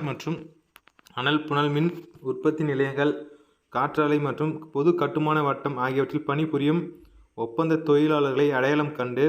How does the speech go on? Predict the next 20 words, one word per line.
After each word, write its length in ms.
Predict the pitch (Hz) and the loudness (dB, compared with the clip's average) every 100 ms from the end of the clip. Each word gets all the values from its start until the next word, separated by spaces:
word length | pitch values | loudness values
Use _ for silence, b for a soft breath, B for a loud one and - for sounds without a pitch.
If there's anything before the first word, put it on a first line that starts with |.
| 156 | 2
பணி 260 | 135 143 | 0 0
நிரந்தரம் 480 | 160 143 139 131 135 - - _ _ _ _ _ _ _ _ _ _ _ _ _ - | 2 0 0 -2 -4 -8 -18 _ _ _ _ _ _ _ _ _ _ _ _ _ -6
செய்ய 260 | - 143 160 | 0 4 4
வேண்டும் 280 | 156 147 135 | 4 2 0
எனவும், 360 | 127 117 156 180 - - _ _ _ _ _ _ _ _ _ _ _ _ _ _ _ _ b b b _ _ - | 0 2 2 0 -6 -20 _ _ _ _ _ _ _ _ _ _ _ _ _ _ _ _ b b b _ _ -4
பணி 180 | 139 175 | 0 4
நிரந்தரம் 380 | 175 165 156 | 4 2 2
செய்வது 260 | 156 147 151 | 4 4 4
தொடர்பாக 460 | 147 135 127 127 135 151 | 2 0 0 0 2 2
எங்களது 400 | 139 135 139 139 | 2 2 2 2
கருத்துக்களை 560 | 135 143 151 - 147 147 | 0 -2 0 0 2 4
உடனடியாக 640 | 139 147 151 143 139 127 160 160 160 - _ | 4 2 2 2 2 2 2 0 -6 -16 _
நடவடிக்கை 460 | - 131 156 151 147 | -4 2 2 4 2
எடுத்து 340 | 139 131 - 165 147 | 2 0 2 0 0
விரைவில் 500 | 135 147 151 165 156 | 2 4 4 4 0
மின்வாரியத்தில் 600 | 135 143 165 160 147 151 | -2 0 2 2 0 0
நாற்பத்தி 340 | 139 147 170 147 | 0 0 -2 -2
ரெண்டாயிரம் 420 | 143 139 135 135 | -2 0 0 -2
கள 200 | 131 156 | 0 2
உதவி, 300 | 156 147 147 | 2 2 0